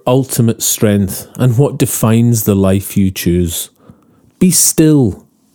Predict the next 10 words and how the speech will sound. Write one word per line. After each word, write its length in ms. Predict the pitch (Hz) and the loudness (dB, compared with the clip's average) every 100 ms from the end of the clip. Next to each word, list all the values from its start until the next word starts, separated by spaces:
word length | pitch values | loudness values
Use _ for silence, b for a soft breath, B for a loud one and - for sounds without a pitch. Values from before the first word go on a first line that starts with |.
| _ | _
breathe, 600 | - 117 117 110 87 - - B B | 0 2 4 2 0 -4 -12 B B
look 320 | 190 262 - | 2 2 0
down 320 | 165 170 170 | 2 4 4
and 160 | 147 127 | 2 2
see 420 | - - 147 160 | 0 2 2 2
the 140 | 143 | 0
person 800 | 127 - 120 120 - 127 110 95 | 0 0 0 0 -2 0 0 0
that 200 | 95 101 | -2 -2
is 300 | 98 95 92 | 0 -2 0
you. 320 | 87 87 82 | 0 0 -4